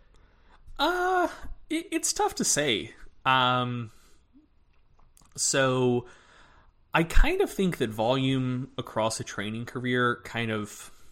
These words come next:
kind of takes one of two trajectories. Um, so if you're someone who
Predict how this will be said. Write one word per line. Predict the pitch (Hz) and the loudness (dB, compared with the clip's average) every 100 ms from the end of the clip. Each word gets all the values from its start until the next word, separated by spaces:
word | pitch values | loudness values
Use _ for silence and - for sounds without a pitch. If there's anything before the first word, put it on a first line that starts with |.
| - - _ _ _ _ _ _ _ _ _ _ - | -20 -20 _ _ _ _ _ _ _ _ _ _ -2
kind | - 277 | 2 2
of | - | 4
takes | 196 151 | 2 0
one | 117 120 | -2 -2
of | 131 123 | -2 -4
two | - 117 120 | -8 -4 -6
trajectories. | - - 101 - - 139 180 208 - - - - _ - - | -6 -12 -10 -10 -6 -6 -4 -6 -8 -10 -20 -20 _ -12 -4
Um, | 110 107 104 107 | 0 2 0 -2
so | 107 131 | -2 0
if | 123 135 | 0 0
you're | 127 | -2
someone | - 165 170 165 | 0 2 2 0
who | 135 131 123 120 117 113 110 | -2 -2 0 0 0 0 -2